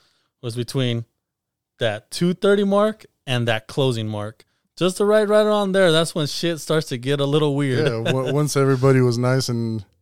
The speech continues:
Speaker 2: you know, liquored up and all sense start-, all sense and reason started to leave everybody, and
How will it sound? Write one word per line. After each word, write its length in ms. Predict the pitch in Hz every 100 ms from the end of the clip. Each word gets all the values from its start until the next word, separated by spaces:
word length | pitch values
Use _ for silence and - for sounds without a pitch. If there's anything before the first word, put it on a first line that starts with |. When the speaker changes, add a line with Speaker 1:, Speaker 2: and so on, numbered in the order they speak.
| -
Speaker 2:
you 500 | 123 - _ 135 131
know, 160 | 120 117
liquored 400 | 131 127 123 117
up 280 | 123 135 127
and 340 | 113 110 107 _ _ _ _ _ _ -
all 180 | 120 120
sense 320 | - 135 127
start-, 300 | - 127 123
all 240 | 120 131 131
sense 340 | 139 139 131
and 160 | 120 117
reason 380 | 139 131 123
started 300 | 113 123 123 117
to 60 |
leave 520 | 110 110 127 131 127 117
everybody, 580 | 117 113 110 117 123
and 260 | 123 117